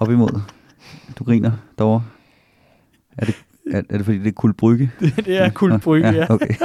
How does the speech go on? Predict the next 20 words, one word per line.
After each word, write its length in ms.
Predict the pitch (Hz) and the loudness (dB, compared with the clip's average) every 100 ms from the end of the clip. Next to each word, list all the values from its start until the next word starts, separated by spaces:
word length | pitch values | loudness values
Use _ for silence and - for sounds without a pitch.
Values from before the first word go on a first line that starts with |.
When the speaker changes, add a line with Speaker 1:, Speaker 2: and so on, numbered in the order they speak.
| 349 - | -2 -4
Speaker 1:
<laughs> 100 | 285 - - 233 - 202 151 - | -4 -6 -10 -12 -12 -14 -12 0
Øh, 880 | 117 110 110 107 104 101 98 90 - | 4 6 8 6 6 4 4 2 0
jeg 80 | 101 | 0
har 140 | 107 | 0
ikke 280 | - 110 107 | 2 2 2
en 60 | 113 | 2
skid 200 | - 98 | 2 2
med, 140 | 101 | 2
Daniel. 300 | 101 98 104 - | 2 0 0 2
Øhm, 640 | 107 104 104 104 104 104 | 4 4 6 6 6 4
jeg, 380 | 92 104 113 113 - | 2 2 2 0 0
øh, 580 | 110 107 104 98 92 90 | 2 4 4 2 0 -2
synes, 400 | - 117 127 - | 2 4 4 0
at 260 | 101 95 | -6 -2
vi 60 | 104 101 | 0 2
i, 420 | 98 98 98 98 95 | 0 -2 -6 -8 -6
i 140 | 98 98 | -6 -2
bund 180 | 113 120 | 2 2
og 80 | 113 | 2
grund 220 | 113 | 0